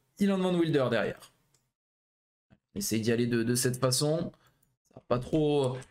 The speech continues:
pas trop fait de, de différence. On va rester du coup avec Julien pour rouler. Le peloton qui a pas du tout explosé. On n'a perdu aucun membre en fin de compte du, du top ten, hein. On a toujours, euh,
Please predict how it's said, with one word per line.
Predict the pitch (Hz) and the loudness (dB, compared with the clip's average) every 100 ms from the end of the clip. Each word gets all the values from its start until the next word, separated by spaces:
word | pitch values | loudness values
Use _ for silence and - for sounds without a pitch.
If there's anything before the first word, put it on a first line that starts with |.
| _ _ | _ _
pas | - | -2
trop | - 180 | 0 -2
fait | 180 208 | 0 0
de, | 190 175 | 2 0
de | 175 | 0
différence. | 196 202 202 196 151 139 | 0 0 0 0 0 0
On | |
va | 160 170 | 0 2
rester | 202 202 226 | 0 0 0
du | 170 | 0
coup | 196 190 | 0 0
avec | 160 165 | 0 0
Julien | 151 190 202 190 196 | 0 0 0 -2 -4
pour | - 185 | -2 0
rouler. | 175 196 202 214 214 - _ _ _ _ _ | 2 2 2 0 -4 -10 _ _ _ _ _
Le | 139 | -4
peloton | 131 170 190 | 0 0 0
qui | 196 151 | 0 -4
a | - | -6
pas | - 214 | -4 -2
du | 196 202 | 0 0
tout | 214 | 0
explosé. | 220 208 - 208 196 214 | 0 -2 0 0 2 2
On | 214 | 2
n'a | 196 | 0
perdu | 180 170 165 | 0 0 2
aucun | 214 214 247 | 0 0 0
membre | 247 240 | 2 2
en | 214 | 2
fin | 202 190 | 0 -2
de | |
compte | 190 190 180 | 0 0 2
du, | 160 160 | 2 2
du | 156 160 | 0 0
top | 160 156 | 0 2
ten, | 147 127 | 0 2
hein. | 135 143 135 | 0 0 0
On | 131 | 2
a | 135 | 0
toujours, | 131 151 147 165 147 | 0 0 2 2 2
euh, | 143 | 2